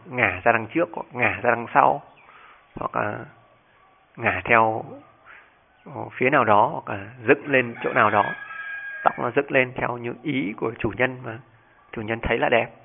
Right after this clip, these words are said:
Đó, thì như vậy. Thì, ừm,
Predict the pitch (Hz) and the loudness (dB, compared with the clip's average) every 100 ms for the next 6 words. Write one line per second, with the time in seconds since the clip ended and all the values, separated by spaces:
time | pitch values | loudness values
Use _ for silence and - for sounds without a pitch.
0 | _ - _ _ _ _ _ _ _ _ | _ -20 _ _ _ _ _ _ _ _
1 | 151 175 185 _ _ _ _ _ _ _ | -20 -20 -20 _ _ _ _ _ _ _
2 | _ _ _ _ _ _ _ _ _ _ | _ _ _ _ _ _ _ _ _ _
3 | 139 123 - - 165 214 _ 120 120 - | -16 -16 -18 -20 -20 -20 _ -6 -2 -2
4 | 120 _ _ _ _ _ _ _ _ _ | -4 _ _ _ _ _ _ _ _ _
5 | _ _ _ _ _ _ _ _ _ _ | _ _ _ _ _ _ _ _ _ _
6 | _ _ _ _ _ - _ _ _ _ | _ _ _ _ _ -20 _ _ _ _
7 | _ _ - 123 123 117 113 110 107 110 | _ _ -14 -10 -8 -6 -6 -6 -10 -14
8 | 123 151 | -16 -18